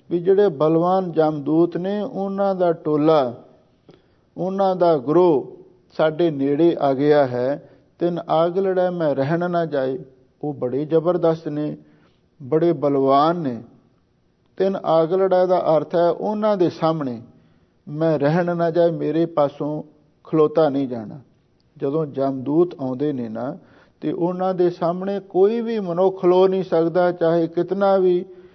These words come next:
ਸ਼ਹਿਨਸ਼ਾਹ ਹੋਵੇ ਤੇ ਚਾਹੇ ਕੋਈ ਕਿਤਨਾ ਵੀ ਬਾਦਸ਼ਾਹ ਹੋਵੇ। "ਕੋਈ ਕੋਈ ਸਾਜਣ ਆਏ ਕਹੈ", ਬਈ ਕੋਈ ਕੋਈ ਸੱਜਣ ਜਿਹੜਾ ਵਾਹਿਗੁਰੂ ਦਾ ਪਿਆਰਾ ਹੈ,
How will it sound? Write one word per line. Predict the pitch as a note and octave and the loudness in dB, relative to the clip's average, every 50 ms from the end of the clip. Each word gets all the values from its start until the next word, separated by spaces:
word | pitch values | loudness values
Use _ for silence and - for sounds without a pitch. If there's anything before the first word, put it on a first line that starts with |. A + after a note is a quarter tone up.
| _ _ _ _ _ _ _ _ _ _ _ _ _ _ _ _ _ _ _ _ _ _ | _ _ _ _ _ _ _ _ _ _ _ _ _ _ _ _ _ _ _ _ _ _
ਸ਼ਹਿਨਸ਼ਾਹ | - - - F3+ F#3+ G#3+ A3 G#3 F3+ - G#3 F#3+ F#3+ F#3+ | -10 -4 0 0 2 2 0 -2 -2 0 2 2 4 4
ਹੋਵੇ | F3 F3 E3+ E3+ F3 F#3 F#3+ F#3+ | 2 0 0 2 4 4 4 4
ਤੇ | F#3+ F#3 F3 E3+ | 4 2 0 -2
ਚਾਹੇ | F3 - E3+ E3 E3 E3 F3 | 0 2 2 2 2 2 -2
ਕੋਈ | E3 E3+ E3+ E3+ | -2 -2 -2 -2
ਕਿਤਨਾ | E3 E3+ E3 E3 E3+ F3 F3+ F#3 F3+ | -2 -4 -4 -4 -4 -2 0 0 2
ਵੀ | F3+ F3+ | 2 2
ਬਾਦਸ਼ਾਹ | E3+ D3 D#3 D#3 D3+ D3 - - E3 D3 C#3+ | 2 4 2 2 2 0 0 0 2 2 2
ਹੋਵੇ। | C3+ C3 A#2 A2 C3 - B2+ - _ _ _ _ _ _ _ _ _ _ _ _ - | 0 -2 -8 -10 -12 -14 -16 -20 _ _ _ _ _ _ _ _ _ _ _ _ -4
"ਕੋਈ | - F#3 G#3 A3 A#3 A#3 | 0 2 2 2 0 -2
ਕੋਈ | A3 - G#3+ G#3+ A3 A3 A3 | -4 -2 -2 -2 0 -2 -4
ਸਾਜਣ | - - G3 E3+ E3+ E3 E3 F3+ F#3 | -2 0 2 2 2 2 0 -2 -4
ਆਏ | F3 - - D#3+ E3 E3+ F3+ F3+ E3+ | -4 -4 0 2 2 4 4 2 2
ਕਹੈ", | E3+ D3+ C#3+ B2+ B2 - - - - _ _ _ _ _ _ _ - | 0 -2 -4 -4 -6 -8 -12 -16 -20 _ _ _ _ _ _ _ -8
ਬਈ | D#3 D#3+ F3 F3 | -2 0 0 0
ਕੋਈ | E3+ - - E3+ F3+ G3 G#3+ A#3+ A#3+ | -2 -2 0 2 4 4 4 2 0
ਕੋਈ | - - G#3 G#3 G#3+ G#3+ | 0 0 2 2 2 0
ਸੱਜਣ | G#3 - F3+ D3+ C3+ - F3 E3+ D#3 C3+ A2+ - - _ _ _ _ _ _ - | -2 -2 -2 -2 0 0 -2 -2 0 -2 -6 -10 -16 _ _ _ _ _ _ -14
ਜਿਹੜਾ | D#3+ C3+ D#3 D#3+ E3+ D#3+ | -6 -4 0 0 0 0
ਵਾਹਿਗੁਰੂ | D3+ C#3+ C#3+ C3+ C3+ D3 C#3+ - D#3+ E3+ E3 | 0 0 0 0 -2 -2 -4 -2 0 0 0
ਦਾ | D#3+ E3 D#3+ | 2 0 0
ਪਿਆਰਾ | D3 - - C#3 C3+ C3 C3 C#3 D3+ D3+ C#3 | -2 -2 -4 -2 -2 0 0 2 0 0 0
ਹੈ, | C3 B2 B2+ C3+ D3 - - - | 0 -2 -2 -2 -2 -4 -8 -16